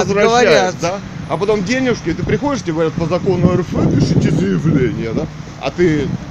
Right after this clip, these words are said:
Speaker 1: по законам Р Ф торгуешь-то, а здесь вот Ф С Б,
Speaker 2: А
Speaker 1: роль
Speaker 2: кто
Speaker 1: Ф С Б и
Speaker 2: И
Speaker 1: ге-,
Speaker 2: го-,
Speaker 1: а, да.
Speaker 2: вертикали государства в этом
Speaker 1: Да.
Speaker 2: во всем.
Speaker 1: Да, да. И товарища Путина лично, да? Да.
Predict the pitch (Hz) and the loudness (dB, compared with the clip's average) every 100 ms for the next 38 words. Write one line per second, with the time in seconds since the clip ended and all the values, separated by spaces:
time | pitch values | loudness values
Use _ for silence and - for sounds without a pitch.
0 | 160 170 175 262 220 156 139 170 160 160 | -4 -4 -2 -2 -2 -4 -2 -2 -2 -2
1 | 180 143 - 104 - 139 147 147 160 151 | -2 -4 -6 -10 -4 0 0 0 -2 -2
2 | 160 127 - 185 190 180 180 196 175 180 | -6 -8 -4 -2 -2 -4 -4 -2 -2 -6
3 | - - - - - - - - - 160 | -12 -18 -18 -16 -18 -18 -16 -12 -6 0
4 | 175 175 196 - 180 170 180 175 156 175 | 2 2 2 2 2 0 0 0 0 0
5 | 185 190 226 - - - 269 277 285 254 | 2 2 -2 -4 -2 2 2 4 2 4
6 | 277 277 285 320 285 277 254 302 262 254 | 2 4 2 4 4 6 2 0 2 2
7 | 190 - 185 180 - 170 143 190 185 - | 2 -2 0 2 4 4 2 2 2 2
8 | 175 - - 139 107 101 - - - - | 2 2 -2 -2 -2 -4 -6 -4 2 2
9 | 127 - 180 190 196 208 - 190 - 202 | 2 0 0 4 4 4 2 0 -2 0
10 | - - 180 202 - - - - - - | 2 2 2 2 2 2 4 4 4 0
11 | - - - - - - - 147 - - | -4 0 0 0 -4 -2 -2 -2 -6 -14
12 | - 139 | -6 -6